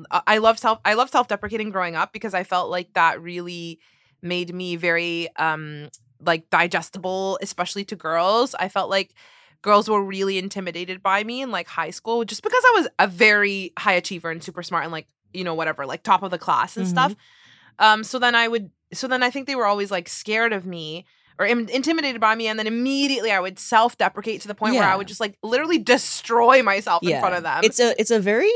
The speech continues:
Speaker 2: like, sophisticated sort of power move.
Speaker 1: Yes, it is. It's manipulative.
Speaker 2: Mm-hmm.
Speaker 1: And then they were, and then they would be like, "Okay, she's not a threat," as in she's not gonna
Speaker 2: Mm-hmm.
Speaker 1: take my man.
Speaker 2: Mm-hmm.
Speaker 1: And so we're good. And then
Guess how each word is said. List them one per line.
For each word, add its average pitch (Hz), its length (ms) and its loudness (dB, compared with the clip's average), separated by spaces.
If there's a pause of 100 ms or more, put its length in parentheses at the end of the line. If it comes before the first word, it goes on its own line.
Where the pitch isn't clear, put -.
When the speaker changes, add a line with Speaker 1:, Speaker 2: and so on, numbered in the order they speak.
Speaker 2:
like, 208 160 0
sophisticated 165 960 -4
sort 147 160 -6
of 135 80 -8
power 131 320 -8
move. 110 500 -12
Speaker 1:
Yes, 214 840 0
it 311 100 -2
is. 403 220 0
It's 339 140 -8
manipulative. 311 640 -6
Speaker 2:
Mm-hmm. 262 260 2 (420)
Speaker 1:
And 277 180 0
then 320 160 -2
they 311 140 -2
were, 311 220 -4 (140)
and 269 140 -2
then 285 120 -4
they 285 100 -6
would 277 140 -6
be 254 120 -6
like, 247 340 -2
"Okay, 370 280 0
she's 320 180 -2
not 294 320 4
a 208 60 -12
threat," 247 300 6
as 233 140 2
in 233 100 -4
she's 233 120 -12
not 220 140 0
gonna 220 120 0
Speaker 2:
Mm-hmm. 294 100 2
Speaker 1:
take 466 80 -4
my 185 200 0
man. 190 380 -4
Speaker 2:
Mm-hmm. 208 240 0 (400)
Speaker 1:
And 262 260 0
so 294 140 2
we're 302 160 0
good. 359 260 0
And 247 160 2
then 262 120 -2